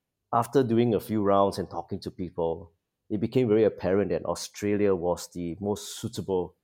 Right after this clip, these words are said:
market to list. Um, in their words, the Aussie market seemed to be able to appreciate the technology, the, the, the, the, the, the med tech platform, uh, very quickly.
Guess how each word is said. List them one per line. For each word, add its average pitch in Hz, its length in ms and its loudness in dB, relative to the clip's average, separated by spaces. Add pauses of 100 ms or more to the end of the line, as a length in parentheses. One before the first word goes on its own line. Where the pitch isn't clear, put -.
(160)
market 90 500 -4 (480)
to 104 100 -6
list. - 420 -4 (580)
Um, 87 380 -4 (580)
in 98 140 -2
their 101 240 8
words, 107 260 4
the 104 80 -2
Aussie 98 400 4
market 98 480 2 (480)
seemed 117 420 0
to - 120 -4
be 98 140 -2
able 104 240 2
to 80 100 -8
appreciate 98 720 -4 (600)
the 92 100 -4
technology, 98 1000 -2 (400)
the, 90 240 -6 (120)
the, 90 80 -4
the, - 180 -6
the, - 100 -6
the, - 380 -8
the 90 60 -4
med 104 280 0
tech - 440 -2
platform, 92 720 0 (540)
uh, 92 200 0
very 104 220 2
quickly. 127 540 0